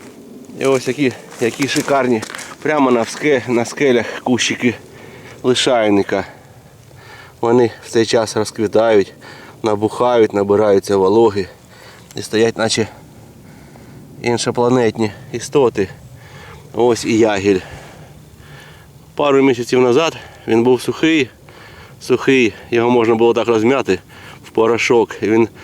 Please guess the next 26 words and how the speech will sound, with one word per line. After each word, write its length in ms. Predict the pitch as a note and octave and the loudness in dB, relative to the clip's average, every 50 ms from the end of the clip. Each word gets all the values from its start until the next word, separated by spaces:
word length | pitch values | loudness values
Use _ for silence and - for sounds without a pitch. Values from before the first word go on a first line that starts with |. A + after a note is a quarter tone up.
| - - - - | -20 -18 -6 0
летів 460 | G#2+ G#2+ G#2 G2+ - A#2+ A#2+ A#2 G2+ | 2 2 2 2 2 0 0 0 2
по 160 | - A#2 G#2+ | 2 2 4
вітру. 460 | G#2+ A2 A2 G2+ - G2+ G2 F2+ F2 - - G2 F#2 | 4 4 2 2 2 0 0 0 0 -4 -10 -6 -4
А 80 | F#2+ | 0
зараз, 440 | G2 G#2+ A#2 B2 B2+ C3 A2 - - - - _ _ _ - - - - - - - - - - | 0 2 2 0 0 -2 -4 -6 -10 -18 -20 _ _ _ -20 -20 -20 -20 -20 -20 -20 -20 -18 -10
зараз 440 | - G2+ G#2 G2+ G2 G2+ G2+ G#2 - | -4 -2 0 0 2 2 0 0 -2
це 300 | - - - G#2+ G#2 G#2 - - - - - - _ _ _ _ _ _ _ _ - - - - - - - _ _ | -4 -2 0 0 0 0 -2 -8 -16 -20 -20 -20 _ _ _ _ _ _ _ _ -20 -20 -20 -20 -20 -20 -20 _ _
подушка, 640 | - B2+ C3+ C#3+ C3+ A#2+ A2 - - - - - F2+ - - - - | 0 2 2 2 2 2 0 -2 -2 -6 -8 -8 -10 -12 -18 -18 -14
шикарна. 720 | - - G2+ F2+ - A2+ A#2+ B2+ C3 B2+ A#2+ G#2 F2+ F2 - - - _ - - - - - - - - - - - _ _ - | -8 -6 -6 -4 -2 -2 -2 -2 0 0 0 0 -2 -4 -6 -14 -20 _ -20 -20 -20 -20 -20 -20 -20 -20 -20 -20 -20 _ _ -4
Я 160 | G#2 G2+ G2+ | -2 -2 0
б 40 | G2+ | 0
навіть 240 | A2 A2 G#2+ G#2 - | 0 0 0 0 -2
не 80 | G2+ | -4
сказав, 300 | G#2 - - A#2 A2+ A2 | -8 -6 -2 -2 -2 -2
що 80 | A2 G#2+ | -2 -6
це 100 | A2 A2 | -8 -4
трава, 440 | - A#2+ A#2+ C3 C#3+ C#3 A2 G2 F2+ F2+ F#2+ | -2 0 2 2 2 2 0 -2 -4 -6 -6
він, 160 | F#2+ G2+ G2+ - - - | -6 -6 -6 -8 -12 -12
воно 280 | F#2 F2+ G#2 A2 G2+ - _ _ - - - - - _ | -6 -4 -4 -4 -4 -6 _ _ -20 -20 -20 -20 -20 _
схоже 400 | - - - A#2 A#2 A2+ A2 A2+ | -18 -8 -2 0 2 2 2 2
більш 260 | G#2+ A#2+ A#2+ - - | 0 0 -2 -2 -2
на 100 | C3 A#2 | -4 -4
кущ, 380 | - - D3+ C#3 G#2+ - - - - - - - - _ _ _ _ _ _ _ _ - - - _ _ - - - - - - - - | -2 -2 -2 -2 -2 -2 -6 -12 -16 -20 -20 -20 -20 _ _ _ _ _ _ _ _ -20 -20 -20 _ _ -20 -20 -20 -20 -20 -20 -12 -4
ніж 240 | G2+ G#2 G2+ F#2 G#2 | -2 -2 0 0 0
на 100 | G2+ F2+ | -2 -2
траву. 420 | - G2+ G#2 G2+ F#2+ F2+ E2 E2+ | 0 0 2 2 2 0 -2 -4